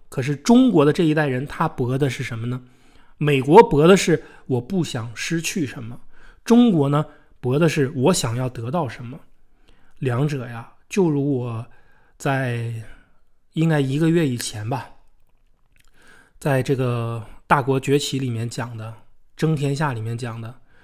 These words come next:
中国是确实是在走它的乾卦的路，美国呢，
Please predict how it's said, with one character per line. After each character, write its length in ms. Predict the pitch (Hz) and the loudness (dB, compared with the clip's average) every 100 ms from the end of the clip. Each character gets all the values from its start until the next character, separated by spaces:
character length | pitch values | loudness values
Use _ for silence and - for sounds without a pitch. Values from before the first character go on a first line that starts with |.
| - - _ - - _ - | -20 -20 _ -20 -20 _ 0
中 240 | 196 208 | 2 2
国 180 | 156 127 | 0 -4
是 120 | 131 | -6
确 180 | - 208 | 0 2
实 260 | 147 - 117 | 2 -2 -4
是 140 | 139 | -4
在 200 | 139 120 | -2 -4
走 200 | 113 113 | -6 -10
它 140 | 113 123 | -10 -10
的 140 | 117 | -8
乾 400 | - - 117 113 | -6 -6 -6 -6
卦 240 | 151 196 135 | -4 -4 -6
的 120 | 110 | -8
路， 200 | 107 120 - _ _ _ _ _ - | -10 -12 -16 _ _ _ _ _ -6
美 280 | 120 117 | -4 -2
国 220 | 113 110 127 | -2 -2 0
呢， 160 | 151 | 0